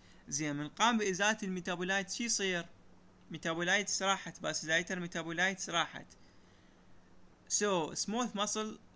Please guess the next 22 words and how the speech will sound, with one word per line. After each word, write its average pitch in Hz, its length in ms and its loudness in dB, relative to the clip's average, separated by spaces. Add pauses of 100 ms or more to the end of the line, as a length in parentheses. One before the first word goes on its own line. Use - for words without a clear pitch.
(220)
constricts 175 720 -4
again. 160 460 -2 (300)
فبالتالي 202 760 -2 (280)
يصير 190 220 0
عندنا 180 360 -2
constriction 214 680 -4 (640)
بالبلد 165 420 -2
فيزل 214 360 -2
مرة 185 380 0
أخرى. 139 340 -8 (880)
فهذا 196 280 2
ال-، - 280 -4
ال 156 180 -6
constriction 202 680 -4 (760)
اللي 156 200 -4
يصير 208 400 0
شي 214 140 -6
يسوي؟ 214 440 -2
يقوم 196 320 -4
برفع 196 380 -2
ال 233 160 -6 (380)
resistance. - 640 -4